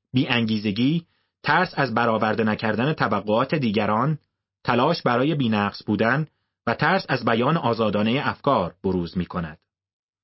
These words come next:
انتقاد مخرب و کمبود محبت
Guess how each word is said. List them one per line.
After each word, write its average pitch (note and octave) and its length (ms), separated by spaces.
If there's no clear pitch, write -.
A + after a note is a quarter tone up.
انتقاد C#3+ 440
مخرب C#3 600
و A#2 120
کمبود A#2+ 400
محبت A#2 640